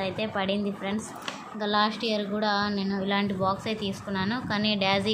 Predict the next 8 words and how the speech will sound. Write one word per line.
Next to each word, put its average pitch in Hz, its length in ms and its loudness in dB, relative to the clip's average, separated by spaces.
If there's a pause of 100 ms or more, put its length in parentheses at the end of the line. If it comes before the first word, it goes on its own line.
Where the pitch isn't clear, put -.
(120)
కంపెనీ 185 440 -2
చాక్లెట్స్ 185 440 -2
తీసుకున్నాను. 180 440 -6 (500)
చాలా 220 260 6 (100)
బాగుంటాయి 208 480 2
ఫ్రెండ్స్. 208 320 -2 (1600)
ఇంకా 208 200 2 (180)
ఇదైతే 214 320 4